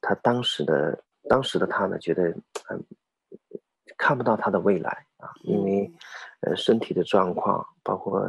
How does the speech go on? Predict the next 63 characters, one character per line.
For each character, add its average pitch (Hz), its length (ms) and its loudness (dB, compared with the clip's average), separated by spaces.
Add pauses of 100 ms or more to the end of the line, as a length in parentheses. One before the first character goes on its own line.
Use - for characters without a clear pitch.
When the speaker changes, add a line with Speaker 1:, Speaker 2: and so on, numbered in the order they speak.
(180)
Speaker 1:
心 - 280 2
理 110 100 2
的 - 100 -2
状 87 300 2
况 - 280 -6
都 104 140 0
不 104 220 -2
是 - 160 -2
特 - 260 0
别 - 140 -2
的， - 420 0
呃， - 220 -4
理 92 140 -2
想。 - 200 -2 (460)
Speaker 2:
嗯。 165 380 -6
Speaker 1:
所 117 200 4
以 113 80 4
呢， 101 160 4
特 - 200 -4
别 107 120 0
是 87 440 2
我 - 100 -2
们 101 160 -2
曾 98 240 -2
经 101 160 -2
帮 104 220 -2
助 95 120 -6
过 95 140 0
的 87 100 -2
一 - 160 -8
个， - 420 -4
一 - 220 -20
个 95 120 2
孤 101 240 0
儿 - 220 -4 (160)
啊， 82 140 -10 (800)
嗯， - 580 -6 (280)
他 - 160 -2
靠 - 220 2
着 95 100 -2
自 - 200 -6
己 98 140 2
顽 - 240 -2
强 85 280 -4
的 90 300 -2
意 101 160 0
志 98 200 -2
力， 95 240 0
那 - 80 -2
么 139 220 -8
最 127 220 0
重 147 240 0
要 98 140 0
的 92 140 -2
是 - 180 -4
他 - 220 -4
经 113 280 0
历 101 80 0
到， - 320 -4 (220)
呃， - 220 -12
这 - 160 -2
位 92 160 -2
又 98 180 0